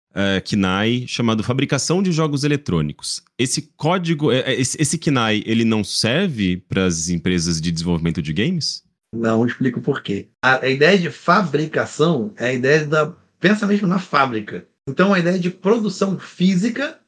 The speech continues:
Speaker 2: do videogame. O que isso remonta pra gente? Montagem de fliperama, montagem do console, montagem dos controles, montagem de tudo que tem a ver com a lógica do videogame.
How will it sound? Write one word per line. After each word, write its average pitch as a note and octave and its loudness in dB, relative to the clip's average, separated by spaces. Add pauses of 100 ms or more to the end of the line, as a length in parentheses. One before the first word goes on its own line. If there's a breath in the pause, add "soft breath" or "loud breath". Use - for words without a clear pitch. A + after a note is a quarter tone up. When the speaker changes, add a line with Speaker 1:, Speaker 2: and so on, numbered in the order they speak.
Speaker 2:
do F3 2
videogame. F3 2
O F2+ -10
que - -2
isso G3+ -4
remonta F#3 4
pra D#3+ 0
gente? G#2+ -6
Montagem C3+ 0
de C3 -8
fliperama, D3+ -2 (160)
montagem C#3+ 0
do A#2+ -4
console, C#3 2 (180)
montagem E3 2
dos C3 -4
controles, D3+ 0
montagem A3+ 2
de G#3 0
tudo C4 -6
que A#3 -2
tem G3 -2
a E3+ -2
ver D3+ 0
com A#3 -4
a A3+ 0
lógica G#3 2
do G3+ 0
videogame. F3 0